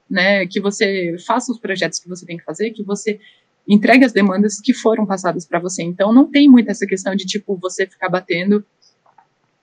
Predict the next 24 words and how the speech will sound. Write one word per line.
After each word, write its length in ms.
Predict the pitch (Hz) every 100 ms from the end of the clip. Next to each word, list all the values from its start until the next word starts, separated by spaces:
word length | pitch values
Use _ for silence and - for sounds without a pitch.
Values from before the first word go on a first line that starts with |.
| 180
batendo 1120 | 175 190 185 190 214 208 185 170 160 147 - 175
no 140 | 196
relógio, 480 | 190 190 165 170 175
ok, 240 | 180 147
deu 180 | 151 165
nove 300 | 190 247 220
horas, 240 | 196 214 180
eu 80 |
tenho 200 | - 214
que 120 | 226 220
tá 160 | 185
no 180 | 185 175
escritório, 720 | - - - 180 196 220 226
deu 200 | 180 185
cinco 340 | 185 247 226 208
horas, 380 | 190 208 202 185
eu 100 | 185
vou 120 | 208
embora, 420 | 208 180 196 202
não 100 | 185
aguento 240 | 185 196
mais 220 | 196 190 -
esse 180 | -
lugar. 260 | 202 180